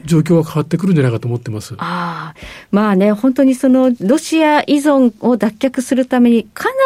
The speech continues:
Speaker 2: り在庫を貯めてこの冬乗り切ろうということで、寒かったら危ないけど、あったかいっていうことで今、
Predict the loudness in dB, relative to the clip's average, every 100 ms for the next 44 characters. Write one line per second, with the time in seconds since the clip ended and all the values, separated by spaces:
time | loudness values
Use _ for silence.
0 | 4 4 2 0 0 0 0 0 2 0
1 | 0 0 2 2 0 0 0 2 2 2
2 | 0 -2 -2 -2 -2 -4 -6 -8 -8 -8
3 | -4 -2 0 -2 -2 -2 0 0 0 -2
4 | -2 -2 -2 -4 -16 -20 _ -16 -6 -4
5 | 0 0 2 0 2 2 2 2 0